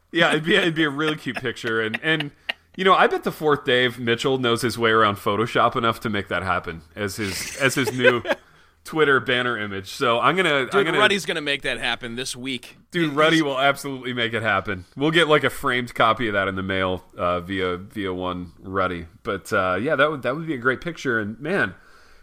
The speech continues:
Speaker 1: tip of the, tip of the Cubs cap to, uh, the fourth Dave Mitchell. What a,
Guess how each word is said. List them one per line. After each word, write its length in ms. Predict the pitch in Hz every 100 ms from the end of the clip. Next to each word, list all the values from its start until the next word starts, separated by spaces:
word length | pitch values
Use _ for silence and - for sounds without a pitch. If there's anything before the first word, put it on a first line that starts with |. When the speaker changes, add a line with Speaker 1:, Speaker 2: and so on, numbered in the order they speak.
| -
Speaker 1:
tip 180 | - 190
of 120 | 180
the, 220 | 143 131 120
tip 180 | 165 190
of 80 |
the 60 | 147
Cubs 340 | - 143 147
cap 540 | - 135 123 127 - -
to, 340 | 131 123 113
uh, 200 | 107 107
the 100 | 101 98
fourth 320 | 123 113 110
Dave 240 | 107 95
Mitchell. 400 | 98 98 113 98
What 200 | 104 220
a, 220 | 233 131